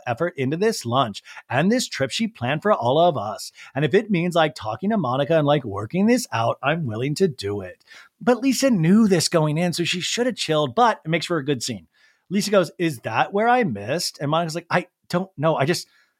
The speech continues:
I'm gonna apologize for saying you were ugly. I didn't mean that." And Lisa's like, "Thanks. It shouldn't be this way. We didn't start off this way." Heather walks away. Lisa goes, "You know what I mean? Let's just take a deep breath,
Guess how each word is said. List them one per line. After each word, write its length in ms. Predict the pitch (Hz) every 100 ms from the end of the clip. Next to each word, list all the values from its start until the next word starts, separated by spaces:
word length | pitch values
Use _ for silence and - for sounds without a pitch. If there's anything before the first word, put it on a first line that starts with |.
| _ -
I'm 60 |
gonna 220 | 147 226 240
apologize 480 | - 165 165 156
for 80 | 139
saying 240 | 120 147 143
you 80 |
were 160 | 131 123
ugly. 320 | 120 113 101
I 100 | 113
didn't 260 | 117 180 131
mean 220 | 131 123
that." 160 | 95 85
And 100 | 131
Lisa's 180 | 147 180
like, 240 | 180 - _ _
"Thanks. 480 | 147 143 113 95 - -
It 120 | 123
shouldn't 380 | - 117 175 156
be 160 | 127
this 200 | 123 110
way. 260 | 101 92 85
We 160 | 98 143
didn't 240 | 165 214
start 380 | - 160 165 175 -
off 280 | 104 123 -
this 220 | 104 -
way." 280 | 95 90 85 - -
Heather 260 | - 123 127
walks 220 | 127 -
away. 280 | 233 170 - - -
Lisa 220 | 143 151
goes, 220 | 151 120 - -
"You 140 | 160
know 120 | 147
what 120 | 160
I 140 | 220 233
mean? 400 | 117 113 156 185
Let's 220 | 110 107 -
just 160 | 208
take 160 | 170 170
a 60 |
deep 260 | 208 185 190
breath, 320 | 127 123 123